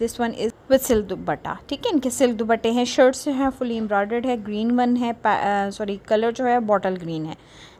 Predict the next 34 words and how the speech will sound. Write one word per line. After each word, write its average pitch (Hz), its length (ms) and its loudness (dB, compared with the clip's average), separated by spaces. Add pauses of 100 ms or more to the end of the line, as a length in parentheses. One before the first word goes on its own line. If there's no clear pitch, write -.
(100)
this 226 140 -6
one 254 180 4
is 247 160 -4
plum 233 220 4
color। 262 380 4 (260)
ठीक 226 160 -8
है, 233 100 0
इसके 220 220 -8
साथ 240 240 2
भी 226 200 -4
है, 226 260 2 (120)
skin 233 300 -4
color 247 240 2
भी 240 120 -4
काफ़ी 226 280 0
खूबसूरत 220 460 -4
लग 202 160 -2
रहा 208 100 2
है। 214 120 0 (340)
Next 214 300 -4
जो 254 100 2
है 226 220 0
ये 208 80 -6
भी 220 200 -6
काफ़ी 226 360 2
प्यारा 240 320 4
green 220 320 -2
color 220 240 0
है, 226 80 0
इसका 226 200 -4
दुपट्टा 208 380 0
बहुत 220 280 0
प्यारा 196 260 0
है। 226 200 0